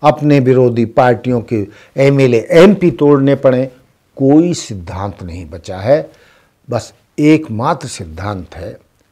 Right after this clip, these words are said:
सत्ता प्राप्ति। तो दोस्तों, देखते हैं कि हरियाणा में जो खेल चल रहा है, और जैसा कि हमने कहा कि आप कांग्रेस को कितना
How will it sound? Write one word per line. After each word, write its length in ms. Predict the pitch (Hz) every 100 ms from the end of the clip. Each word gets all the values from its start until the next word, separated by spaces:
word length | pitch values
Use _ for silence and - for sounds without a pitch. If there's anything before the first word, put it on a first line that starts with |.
| _ _ _
सत्ता 600 | _ - - - - - - _
प्राप्ति। 580 | - - _ - - _ _ _ _ _ - -
तो 80 | -
दोस्तों, 420 | 107 151 160 160
देखते 300 | 123 127 123
हैं 80 | 143
कि 100 | 131
हरियाणा 360 | 98 95 110 113
में 100 | 110
जो 100 | 101
खेल 240 | - 101
चल 220 | 90 113
रहा 280 | 123 120 107
है, 220 | 92 - _ _ _ _ _ _ -
और 120 | 110
जैसा 240 | 104 104 113
कि 120 | 107
हमने 200 | 95 95
कहा 300 | 101 101 127 - _ _ _ _ _ _
कि 240 | - 127 - _ -
आप 480 | 120 120 139 - _ _ _ _ _ _ -
कांग्रेस 400 | 131 123 123 127
को 120 | - 123
कितना 480 | 123 - 120 110